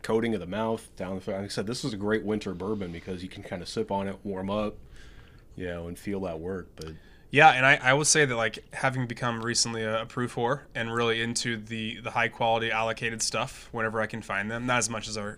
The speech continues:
Speaker 2: uh, friend of the show, Pat, um, I think this is, this would hold up. Like,
Speaker 1: Oh,
Speaker 2: I,
Speaker 1: yeah.
Speaker 2: I, this might be something in a blind tasting. I would, uh, I would give it a, I would give it a pretty high score.
Speaker 1: Yeah, and I'm thinking, you know, just comparing it to the, the Mary Jane's Knob Creek,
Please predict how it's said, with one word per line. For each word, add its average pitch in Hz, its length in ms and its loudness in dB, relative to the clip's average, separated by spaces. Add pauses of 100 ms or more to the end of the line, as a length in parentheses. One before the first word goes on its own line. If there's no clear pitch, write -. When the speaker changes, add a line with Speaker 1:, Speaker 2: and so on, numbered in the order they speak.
(120)
Speaker 2:
uh, 113 80 -10 (120)
friend 120 220 0
of 110 60 -4
the 110 60 -8
show, 107 200 -4
Pat, 120 320 0 (500)
um, 117 520 2 (800)
I 143 100 6
think 269 220 0
this 254 200 2
is, 208 220 2
this 202 240 2
would 277 100 2
hold 233 280 4
up. 247 320 0
Like, 143 140 2
Speaker 1:
Oh, 127 80 4
Speaker 2:
I, 139 80 4
Speaker 1:
yeah. 160 120 6
Speaker 2:
I, 135 100 4
this 151 280 -4
might 233 160 -4
be 214 80 0
something 170 400 0
in 151 80 4
a 139 40 4
blind 127 340 0
tasting. 139 380 0
I 110 80 4
would, 143 200 2
uh, 117 120 6
I 113 80 4
would 170 140 2
give 127 160 2
it 135 80 2
a, 117 160 6
I 113 100 2
would 160 140 0
give 123 140 -2
it 131 80 0
a 117 180 0 (160)
pretty 135 220 -4
high 123 160 0
score. - 400 -4
Speaker 1:
Yeah, 101 480 6
and 110 200 4
I'm 107 140 0
thinking, 113 360 2
you 107 100 4
know, 104 80 4
just 101 160 -6
comparing 101 400 -2
it 101 120 -2
to 107 120 -6
the, 101 280 0
the 95 140 -6
Mary 95 240 -2
Jane's 92 340 -4
Knob 87 220 -6
Creek, 113 480 -6